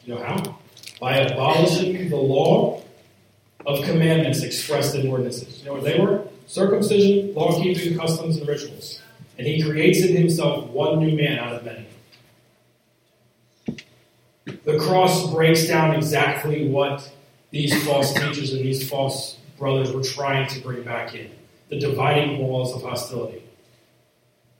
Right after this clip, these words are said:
Before the cross, if you were not a Jew, you were outside of the covenant of God. You were not a part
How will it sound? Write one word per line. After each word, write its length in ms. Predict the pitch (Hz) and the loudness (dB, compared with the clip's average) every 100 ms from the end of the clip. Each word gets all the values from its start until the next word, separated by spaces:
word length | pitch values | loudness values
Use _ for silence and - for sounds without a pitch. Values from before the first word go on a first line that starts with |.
| - | -8
Before 400 | 135 - 170 185 | -4 0 4 6
the 240 | 180 175 | 6 4
cross, 300 | 185 175 170 160 | 4 4 2 2
if 60 | |
you 160 | 160 170 | 0 2
were 140 | 175 | 4
not 300 | 170 165 151 | 4 4 2
a 40 | - | 0
Jew, 320 | 156 160 165 | 0 2 4
you 280 | 165 160 147 | 4 2 0
were 180 | 147 | -2
outside 460 | 139 147 - 143 143 | 0 -2 -2 -2 -2
of 100 | 131 | -2
the 80 | 120 | -2
covenant 420 | 143 - 131 123 | -4 -6 -6 -12
of 80 | - | -14
God. 220 | 120 - - - _ _ | -12 -14 -18 -20 _ _
You 160 | 143 147 | -6 0
were 140 | 147 | 0
not 380 | - 147 147 147 - - - _ _ - | 0 0 0 -2 -8 -14 -20 _ _ -10
a 160 | 127 127 | -8 -4
part 360 | 147 147 147 | 0 2 2